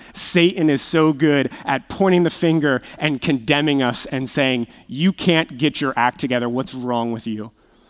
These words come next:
And yet, God, you convict so that we might find grace in Christ. And so I do pray that you would expose in us this morning, whether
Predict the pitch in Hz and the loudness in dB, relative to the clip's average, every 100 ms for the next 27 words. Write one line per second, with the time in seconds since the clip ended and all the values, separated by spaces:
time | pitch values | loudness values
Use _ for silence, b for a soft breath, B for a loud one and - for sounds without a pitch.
0 | b b b - 127 131 - 131 123 143 | b b b -10 -4 -4 -2 -2 -2 -2
1 | 156 151 151 120 110 143 - - 139 123 | 0 0 -4 -4 -2 -4 -4 -8 -6 -4
2 | 123 120 139 135 123 117 - 123 110 107 | -6 -4 -2 0 0 -4 -4 -4 -4 -6
3 | 123 123 123 - - 120 107 117 104 104 | -6 -4 -2 -4 -8 -10 -10 -10 -10 -8
4 | - - _ b b b b b 127 147 | -10 -12 _ b b b b b -8 -2
5 | 143 160 - 165 151 156 160 160 135 - | 0 0 2 2 2 0 0 0 -2 -4
6 | - - 151 151 151 - 143 135 123 - | -6 -2 2 2 0 -2 -2 0 0 -4
7 | - 139 - 135 135 131 120 113 b b | -6 -6 -6 -4 -2 -2 -4 -8 b b
8 | b b 131 - 131 127 | b b -8 -6 -4 -4